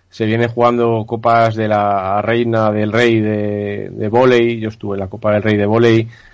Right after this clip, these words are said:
La verdad es que el pabellón luce bien cuando está lleno y yo creo que en un evento como una fase de ascenso es medianamente fácil llenarlo, incluso poner una, una especie de grada supletoria que pueden poner en un lado. Eh, y luego el Palacio de Deportes de León,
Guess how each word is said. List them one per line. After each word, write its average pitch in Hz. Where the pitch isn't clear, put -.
La 107
verdad 113
es 113
que 120
el 113
pabellón 107
luce 143
bien 135
cuando 120
está 113
lleno 127
y 113
yo 104
creo 113
que 120
en 113
un 110
evento 113
como 104
una 107
fase 104
de 101
ascenso 107
es 107
medianamente 113
fácil 120
llenarlo, 123
incluso 104
poner 95
una, 92
una 95
especie 101
de 98
grada 101
supletoria 104
que 95
pueden 101
poner 104
en 101
un 98
lado. 127
Eh, 98
y 117
luego 127
el 135
Palacio 120
de 113
Deportes 110
de 113
León, 139